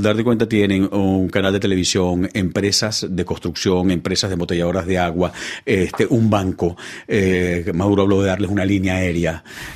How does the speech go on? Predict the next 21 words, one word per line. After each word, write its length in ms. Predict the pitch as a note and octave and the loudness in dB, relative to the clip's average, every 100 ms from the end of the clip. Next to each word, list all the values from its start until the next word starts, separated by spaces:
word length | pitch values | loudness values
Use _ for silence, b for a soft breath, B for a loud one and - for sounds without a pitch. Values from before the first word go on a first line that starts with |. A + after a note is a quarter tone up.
| B | B
Eh, 240 | A2 F#2+ | 0 2
tienen 280 | F#2+ A#2+ A#2 | 2 2 4
una 120 | A#2 | 4
empresa 340 | A2+ A#2 G#2 G#2+ | 2 0 -4 -4
que 100 | G2 | -4
puede 480 | - A2+ G2+ F2 E2+ | 0 0 0 -2 -4
negociar 760 | G2+ G#2 G2 F#2+ - A2 F2+ - | -2 0 0 -2 -2 -2 -4 -2
por 200 | A2 G#2+ | 0 2
decreto 320 | G2+ C3+ C#3+ | 2 0 -2
presidencial, 720 | C3+ A#2 G2+ F2 G#2 F#2 F2+ B B | -4 -2 -2 -2 -2 -4 -6 B B
eh, 840 | - G#2 F#2+ F2 F2 - F2+ E2 D#2+ - - | -2 0 2 2 0 0 0 0 -4 -8 -8
eh, 80 | A2 | -4
petróleo 580 | G#2+ A2 A2 C3+ D#3+ - - | -2 2 2 2 -4 -10 -12
sin, 580 | - - C#3+ C#3 E3 F3 - | -2 2 4 4 2 -4 0
eh, 240 | B2 F#2+ | 0 2
pasar 280 | F2+ F2 F#2+ | -2 -4 -2
por 80 | G#2 | -2
la 60 | |
empresa 240 | F#2 F2+ G2 | -2 -2 -2
del 100 | F2+ | -2
Estado, 400 | - D#2 D#2+ | -4 -4 -4